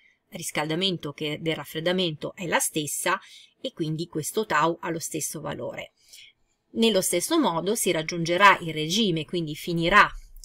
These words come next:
la, eh, il tempo di, eh, la fase di raffreddamento dopo questi quattro virgola sei tau, oppure cinque tau se vogliamo essere un po' più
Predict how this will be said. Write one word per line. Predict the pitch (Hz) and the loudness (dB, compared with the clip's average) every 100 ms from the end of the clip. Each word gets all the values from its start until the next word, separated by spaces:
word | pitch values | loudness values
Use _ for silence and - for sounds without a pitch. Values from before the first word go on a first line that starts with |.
| - | -8
la, | 156 160 160 - | 0 4 4 2
eh, | 165 143 143 - 190 - - - - - | -10 -8 -8 -14 -16 -20 -20 -20 -20 -10
il | 160 - | -10 2
tempo | 220 208 175 - 170 | 6 6 4 -4 -4
di, | 175 190 - - - - - | -2 -4 -6 -20 -20 -20 -8
eh, | 151 | -6
la | 139 - - - - | -6 -10 -16 -18 -8
fase | - 202 170 | 6 6 6
di | 151 | 0
raffreddamento | 156 - 220 247 381 165 151 156 294 | -2 -2 -4 2 2 2 -2 -2 0
dopo | 175 131 - 269 - | 0 -2 0 0 0
questi | - 156 - - 233 - | -6 -6 -6 -6 -8 -2
quattro | 180 - 208 | 0 0 0
virgola | 196 151 156 - | -2 0 -4 -4
sei | - 147 - | -2 -4 -2
tau, | 139 135 170 - | -6 -4 -10 -4
oppure | 277 - 143 156 | -6 -4 -2 -2
cinque | 196 - 160 147 269 | -2 -4 -4 -4 -4
tau | - 143 | -2 -4
se | 165 175 | -4 -6
vogliamo | 196 165 160 147 | -4 -2 -2 -6
essere | - 170 | -6 -4
un | 165 | -2
po' | 160 156 | -2 -6
più | - 170 | -4 -2